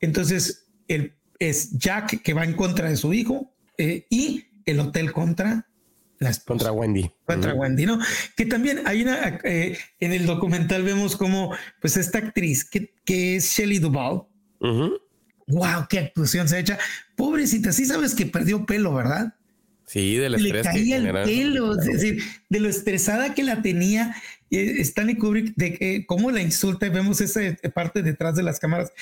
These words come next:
Speaker 1: que ella tiene que abrir la puerta, ¿no? Pero lo habían atorado a propósito,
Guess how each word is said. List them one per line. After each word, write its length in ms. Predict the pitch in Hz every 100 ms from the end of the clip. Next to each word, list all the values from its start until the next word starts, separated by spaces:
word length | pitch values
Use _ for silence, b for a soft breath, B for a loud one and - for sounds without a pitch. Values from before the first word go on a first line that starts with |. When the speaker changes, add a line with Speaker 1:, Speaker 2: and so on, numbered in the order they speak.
| B B
Speaker 1:
que 80 | -
ella 160 | 208 214
tiene 240 | 220 226
que 80 | 226
abrir 200 | 170 180
la 160 | 196 190
puerta, 440 | 165 156 185 190 B B B -
¿no? 260 | 202 226 -
Pero 300 | 185 185 -
lo 100 | 170
habían 220 | 165 180
atorado 400 | 214 214 170 165 190
a 60 |
propósito, 680 | 185 156 170 156 165 175 175